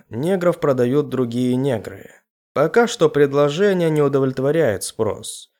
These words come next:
но денежная заинтересованность уже появилась. Так что, если мы ничего не изменим, «Как мы можем что-то изменить?»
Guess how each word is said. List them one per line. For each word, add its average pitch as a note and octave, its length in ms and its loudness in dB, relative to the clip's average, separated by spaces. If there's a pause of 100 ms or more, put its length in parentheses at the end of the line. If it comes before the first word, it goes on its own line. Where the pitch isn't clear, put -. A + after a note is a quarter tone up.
(180)
но E2+ 200 -2
денежная B2+ 600 2
заинтересованность G#2+ 1120 -2
уже G#2 280 -2
появилась. D3 960 -4 (400)
Так C3+ 180 2
что, B2 720 0
если D3 380 -4
мы D3 140 0
ничего C3+ 360 0
не B2 160 -2
изменим, A#2 640 -4 (260)
«Как B3 300 0
мы D3 160 2
можем F#3+ 340 2
что-то D#3 460 0
изменить?» F#3 720 -2